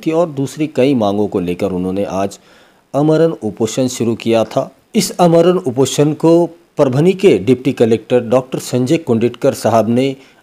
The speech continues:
आमदार डॉक्टर रत्नाकर, रत्नाकर गुट्टे साहब को नारियल पानी पिलाकर उनका उपोषण वापस लिया। हालांकि उन्हें लिखित में आश्वासन देने के बाद उन्होंने अपना आमरण उपोषण वापस लिया, और तमाम ही विभाग,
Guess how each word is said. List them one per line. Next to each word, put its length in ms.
आमदार 480
डॉक्टर 300
रत्नाकर, 480
रत्नाकर 640
गुट्टे 360
साहब 360
को 320
नारियल 340
पानी 320
पिलाकर 640
उनका 300
उपोषण 480
वापस 460
लिया। 200
हालांकि 480
उन्हें 260
लिखित 420
में 80
आश्वासन 560
देने 220
के 160
बाद 280
उन्होंने 320
अपना 280
आमरण 380
उपोषण 440
वापस 420
लिया, 140
और 200
तमाम 320
ही 100
विभाग, 460